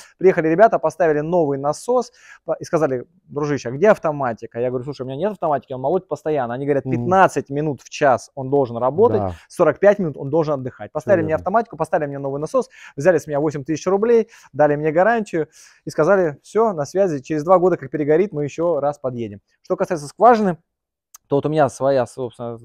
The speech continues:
Speaker 1: скважина, да, на свой дом. Я точно знаю, что многие посёлки делают на шесть домов, э, там, на четыре дома
Speaker 2: Да.
Speaker 1: легко делают. И, понимаете, насос — это дорогое удовольствие. Стоит сейчас, я не знаю, ну, разные насосы бывают, ну, и, может быть,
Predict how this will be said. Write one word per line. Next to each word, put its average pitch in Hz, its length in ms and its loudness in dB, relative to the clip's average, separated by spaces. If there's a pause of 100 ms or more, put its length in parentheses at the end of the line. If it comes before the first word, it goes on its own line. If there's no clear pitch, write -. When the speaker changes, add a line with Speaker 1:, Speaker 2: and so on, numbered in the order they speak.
(160)
Speaker 1:
скважина, 180 440 0
да, 135 140 0
на 127 120 -6
свой 131 260 -4
дом. 196 280 -2 (280)
Я 147 100 2
точно 170 240 0
знаю, 139 160 -4
что 135 140 -10
многие 151 460 0
посёлки 135 760 0
делают 127 540 0
на 147 160 -4
шесть 143 360 -2
домов, 120 480 -6
э, 123 300 -4
там, 123 160 -6
на 143 80 -4
четыре 175 440 0
дома 147 280 0
Speaker 2:
Да. 131 80 -4
Speaker 1:
легко 151 380 0
делают. 143 340 -2 (400)
И, 147 80 -4
понимаете, 151 400 -2
насос — 135 420 0
это 127 180 -8
дорогое 147 340 0
удовольствие. 131 400 -2
Стоит 196 200 0
сейчас, - 280 -10
я 143 100 -4
не 175 100 -6
знаю, 135 200 -4
ну, 156 80 -4
разные 160 240 2
насосы 156 260 -6
бывают, 123 280 -2
ну, 170 100 -6
и, 139 100 -10
может 143 380 -8
быть, 123 100 -16